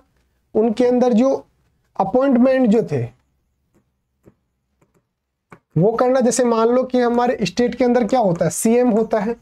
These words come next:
सेंटर के अंदर क्या होता है, पीएम होता है। तो उसी तरीके से डिसीजन लेने के लिए उन persons को अपॉइंट किया जाता और फिर वो अपने डिसीजंस जो है वो लेते।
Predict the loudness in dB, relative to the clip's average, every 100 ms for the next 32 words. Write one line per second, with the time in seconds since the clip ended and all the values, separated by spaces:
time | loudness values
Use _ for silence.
0 | _ _ _ _ _ _ _ -12 -4 -2
1 | 0 -2 -2 0 0 0 -2 -2 -2 -6
2 | -2 0 0 0 -2 -2 -4 -4 -2 -2
3 | 0 -2 0 0 0 0 2 0 2 0
4 | 2 2 2 0 0 0 0 0 0 -2
5 | -6 _ -20 -20 _ _ -4 -4 -2 -2
6 | -2 -2 -2 -4 -2 -2 0 0 0 0
7 | 0 2 0 -2 -4 -6 _ _ _ -20
8 | _ -4 -2 0 2 0 0 2 2 2
9 | 2 2 0 0 0 0 0 0 0 0
10 | -4